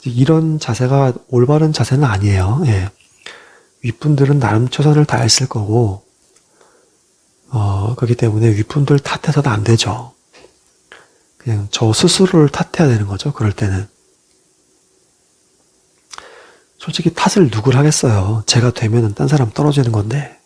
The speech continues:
정말 좋은 마음으로 생각하자면은, "그래, 내가 안 된 대신 뭐 다른 선배가 됐겠지 뭐." 이렇게 생각하고 넘어가면 되는데,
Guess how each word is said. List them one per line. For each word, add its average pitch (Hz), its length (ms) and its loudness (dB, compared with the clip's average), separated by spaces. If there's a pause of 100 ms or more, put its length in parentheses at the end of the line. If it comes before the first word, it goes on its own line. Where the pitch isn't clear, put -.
(1400)
정말 110 440 2 (640)
좋은 135 300 4
마음으로 110 360 2
생각하자면은, 107 760 -4
"그래, 110 480 0 (640)
내가 120 260 0
안 98 100 -4
된 123 180 -2
대신 113 400 -2 (580)
뭐 104 380 -2 (320)
다른 147 220 2
선배가 147 360 2
됐겠지 - 420 -4
뭐." 110 360 4
이렇게 120 220 0
생각하고 151 380 0
넘어가면 110 440 -2
되는데, 107 460 -4